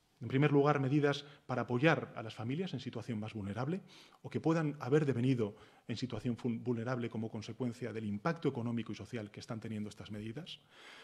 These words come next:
Medidas para apoyar a todos los trabajadores, insisto, a todos los trabajadores. En tercer lugar, medidas para apoyar a las empresas en nuestro país, garantizar el flujo de crédito y de pagos de las empresas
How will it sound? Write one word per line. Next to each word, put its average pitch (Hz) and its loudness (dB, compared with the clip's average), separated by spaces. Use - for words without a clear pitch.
Medidas 147 6
para 123 2
apoyar 117 2
a - 0
todos 175 8
los 113 -2
trabajadores, 110 -4
insisto, 135 -2
a 131 -6
todos 147 8
los 120 -2
trabajadores. 101 -8
En 156 2
tercer 170 4
lugar, 151 6
medidas 151 4
para 120 2
apoyar 139 -2
a 123 -2
las 110 -4
empresas 117 -2
en 104 -6
nuestro 98 -8
país, 156 -4
garantizar 127 2
el 117 -2
flujo 127 0
de 107 -4
crédito 123 -2
y 139 -2
de 110 -2
pagos 117 2
de 117 -4
las 107 -8
empresas 107 -4